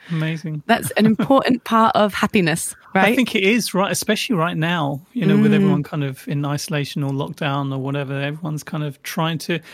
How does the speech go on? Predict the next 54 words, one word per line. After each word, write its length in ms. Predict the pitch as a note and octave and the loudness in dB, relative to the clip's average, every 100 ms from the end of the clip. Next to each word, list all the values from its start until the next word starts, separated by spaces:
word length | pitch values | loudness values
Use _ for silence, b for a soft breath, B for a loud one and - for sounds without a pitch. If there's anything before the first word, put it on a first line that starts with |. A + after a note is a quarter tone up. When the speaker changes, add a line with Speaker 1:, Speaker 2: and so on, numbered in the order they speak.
| B | B
Speaker 1:
I 60 | F3+ | 0
mean, 200 | F#3 F3+ | 0 0
I'm 200 | E3 E3+ | 0 0
doing 180 | D#3+ D#3 D3 D3 - _ - | 0 0 0 -4 -8 _ -14
stuff 300 | - C#3+ - | -6 -4 -2
in 80 | C#3+ | -4
the 40 | |
windows 600 | C#3 E3 D3+ C#3+ D3 B2+ | -2 -2 0 0 0 -4
and 180 | D3+ D#3 | -6 -6
all 140 | E3+ | -8
kinds 240 | - D#3+ D3 | -6 -6 -6
of 80 | |
things, 280 | - D#3+ D3+ | -8 -6 -4
just 200 | D#3+ D3 | -4 -6
try 160 | - E3 | -6 -4
and 80 | D3+ | -2
make 260 | D#3 - | -4 -4
it 180 | D#3 - _ - | -6 -6 _ -12
just 220 | - - | -10 -4
a 40 | |
nicer 300 | E3+ F3 - - | -2 -2 -4 -4
place 480 | F#3 F3 - - - | -2 -2 -4 -12 -16
to, 260 | - F3+ E3 - | -6 -6 -6 -10
to 100 | - | -8
exist 300 | - - F#3 | -6 -2 0
Speaker 2:
Yeah. 180 | F#3+ F#3 | 2 2
Speaker 1:
in. 140 | G3+ | 0
So, 160 | - - | -4 -8
yeah. 440 | F3 E3+ E3+ D#3 - C#4+ | -6 -4 -2 -4 -6 -6
And, 240 | F#3 F#3 | -2 -2
and 160 | G#3 G3 | 0 0
sometimes 400 | D4 D4 A3+ F3+ | 0 0 0 0
you 80 | F3+ | 2
neglect 480 | E3 D3 G3+ - | 0 2 0 -2
home. 420 | - D3 C#3+ D#3 - B B B | -4 -4 -2 -6 -10 B B B
I 60 | |
think 220 | D#3+ G#3+ F3+ | -2 0 0
when 100 | E3+ | -2
you're 80 | D#3 | -2
traveling 600 | - F3 D#3+ D3+ D#3+ - | 0 0 0 -6 -8 -8
a 60 | D#3+ | -4
lot, 220 | C#3+ D3 | -4 -2
like, 180 | D3+ - - _ | -4 -6 -10 _
well, 300 | E3 E3 C#3 | -12 -4 -2
you 200 | C3+ D#3 | -2 -4
do 180 | D#3 D3 | -2 -2
a 40 | C#3+ | 0
lot 180 | D3 D#3+ | 0 0
more 160 | C#3 | -2
than 140 | C3 C#3 | 0 2
I 200 | G3+ B3+ | 2 2
do, 80 | |
Speaker 2:
Yeah, 200 | C#4+ E3+ | 0 0
Speaker 1:
but, 160 | D#3 - | -2 -6